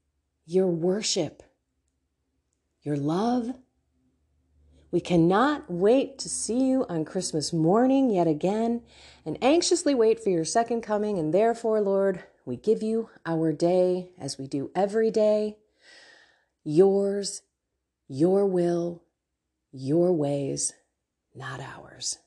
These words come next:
In your name, Jesus, we pray. Amen. In the name of the Father, Son, Holy Spirit,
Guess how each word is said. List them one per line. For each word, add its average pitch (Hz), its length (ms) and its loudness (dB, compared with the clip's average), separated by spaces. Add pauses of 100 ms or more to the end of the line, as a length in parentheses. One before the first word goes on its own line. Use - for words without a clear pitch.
(2250)
In 156 100 -4
your 160 100 0
name, 185 280 -2
Jesus, 175 420 -6
we 156 100 -4
pray. 123 380 -10
Amen. 147 460 -4 (580)
In 240 120 2
the 262 60 4
name 190 140 2
of 170 60 0
the 165 80 -4
Father, 151 360 -2
Son, 262 360 0
Holy 214 260 0
Spirit, 202 420 -2